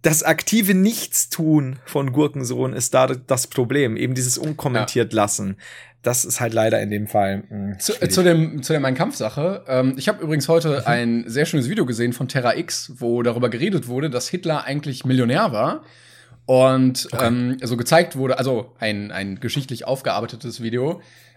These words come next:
Speaker 2: ähm, gezeigt wurde, warum und wie er das so gemacht hat und hinbekommen hat und wie er damit umgegangen ist. Und dass er durch den Verkauf von Mein Kampf sehr, sehr viel Geld eingenommen hat, weil der Verlag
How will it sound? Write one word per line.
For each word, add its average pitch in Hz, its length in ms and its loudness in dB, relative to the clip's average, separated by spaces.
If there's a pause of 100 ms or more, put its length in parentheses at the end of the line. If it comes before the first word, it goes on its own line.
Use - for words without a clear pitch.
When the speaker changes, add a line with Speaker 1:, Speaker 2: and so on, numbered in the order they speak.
(100)
Speaker 2:
ähm, 120 320 0
gezeigt 165 360 4
wurde, 135 440 6
warum 160 520 6
und 127 240 -2
wie 123 120 0
er 127 80 6
das 117 160 0
so 120 440 0
gemacht 156 340 -2
hat 131 200 4
und 123 80 -4
hinbekommen 139 420 0
hat 120 380 -4
und 107 500 -6
wie 110 60 -4
er 110 80 2
damit 120 160 0
umgegangen 135 440 0
ist. 135 340 -4 (480)
Und 123 100 -2
dass - 140 0
er 139 100 4
durch 139 560 -2
den 113 360 -2
Verkauf 190 380 0
von 120 140 -2
Mein 117 220 0
Kampf 165 480 -2 (340)
sehr, 156 300 2
sehr 175 120 2
viel 160 140 -2
Geld 180 260 -2
eingenommen 104 340 -4
hat, 98 160 -6
weil 117 300 2
der 113 280 -4
Verlag 135 420 0